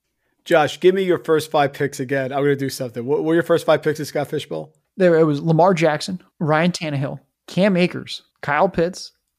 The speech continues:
Speaker 2: Miles Sanders.
Speaker 1: Great. And my first five picks, Kyler Murray, Jonathan Taylor, Matthew Stafford, D K Metcalf, Keenan Allen.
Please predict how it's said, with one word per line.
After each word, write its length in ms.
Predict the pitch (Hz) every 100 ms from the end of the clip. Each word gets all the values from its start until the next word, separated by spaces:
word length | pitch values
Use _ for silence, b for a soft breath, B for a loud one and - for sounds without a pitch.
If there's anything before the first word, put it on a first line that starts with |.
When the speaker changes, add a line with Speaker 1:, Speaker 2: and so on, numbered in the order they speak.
| _
Speaker 2:
Miles 360 | 151 139 139
Sanders. 480 | - 131 127 143 - _ _ _ _ -
Speaker 1:
Great. 340 | 151 139 127 _ _
And 220 | 151 143 139
my 240 | 156 185
first 340 | 180 175 165
five 300 | - 156 147
picks, 460 | - 143 143 - - _ _ _ _
Kyler 460 | - 165 185 208 190
Murray, 560 | 165 156 147 143 131 _ _ -
Jonathan 600 | 131 170 202 190 175 151
Taylor, 640 | 151 147 143 135 135 - _
Matthew 480 | 131 143 190 202 180
Stafford, 720 | 165 - 156 147 147 139 135 -
D 200 | 120 180
K 200 | - 165
Metcalf, 600 | 160 151 147 - 147 139 -
Keenan 320 | - 165 156 151
Allen. 420 | 147 139 131